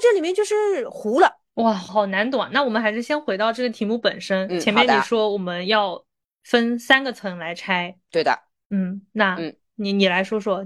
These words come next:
Speaker 2: 跟人类相关的事情，
Speaker 1: 好。
Speaker 2: 第一层。
Speaker 1: 好。啊，第一层是这样的，其实就是喜欢的明星被朋友攻击了这么一个事情。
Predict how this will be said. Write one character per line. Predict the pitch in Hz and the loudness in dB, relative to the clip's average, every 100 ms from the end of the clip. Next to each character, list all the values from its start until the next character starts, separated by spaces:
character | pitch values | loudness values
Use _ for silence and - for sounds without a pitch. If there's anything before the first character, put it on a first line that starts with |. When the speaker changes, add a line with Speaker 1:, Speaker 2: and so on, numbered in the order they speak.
| - | -2
Speaker 2:
跟 | 214 | 2
人 | 196 156 | 4 4
类 | 202 214 | 2 0
相 | 202 196 | -2 -2
关 | 190 | -2
的 | 190 | -2
事 | 190 | -4
情， | 190 180 180 | -4 -4 -2
Speaker 1:
好。 | 220 | 0
Speaker 2:
第 | 226 | 0
一 | |
层。 | - 180 165 185 _ _ _ | 0 -2 -4 -8 _ _ _
Speaker 1:
好。 | 170 | -2
啊， | |
第 | 180 311 | 2 0
一 | |
层 | 254 180 | 0 -4
是 | 208 | 0
这 | 277 | 0
样 | 190 | 0
的， | 127 _ - | -4 _ -4
其 | 262 | -2
实 | 302 | 0
就 | 320 320 | 0 0
是 | 202 180 - _ | 0 -2 -6 _
喜 | - - 160 | -10 -2 0
欢 | 220 262 | 2 2
的 | 254 | 2
明 | 185 147 196 | -2 -4 -4
星 | 214 214 | -6 0
被 | 233 165 | 0 0
朋 | - 160 | 0 -2
友 | 175 | 0
攻 | 165 185 | 0 -2
击 | 214 254 | 2 2
了 | 139 | 0
这 | 143 | -4
么 | 120 | -8
一 | |
个 | 120 | -10
事 | 139 | -10
情。 | 131 | -14